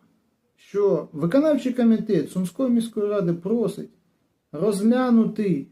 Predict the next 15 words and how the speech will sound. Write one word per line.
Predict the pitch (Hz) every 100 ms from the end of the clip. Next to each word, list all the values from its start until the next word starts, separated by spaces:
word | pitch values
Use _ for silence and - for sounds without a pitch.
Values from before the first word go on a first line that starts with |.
| _
можливість | 135 151 151 175 233 175 - _ _ _ _ _ _ _ _ _ -
надання | 170 214 269 262 269 233
з | 170
державного | 165 196 170 233 269 262 247
бюджету | 233 220 180 208 202 196
України, | 175 170 170 147 131 - _ _ _ _ _ _ _ 135
бюджету | 165 165 208 202 165
Сумської | - 175 165 170 160
міської | 151 - 147
ради, | 175 208 180
субвенції | - 247 226 208 262 247 185 - 143 - _ _ _ _ _ _ _ _ -
на | 196 247
подолання | 233 190 156 160 220 254 233 226
наслідків. | 185 180 151 - - - 147
Проводиться, | 139 202 254 233 - 202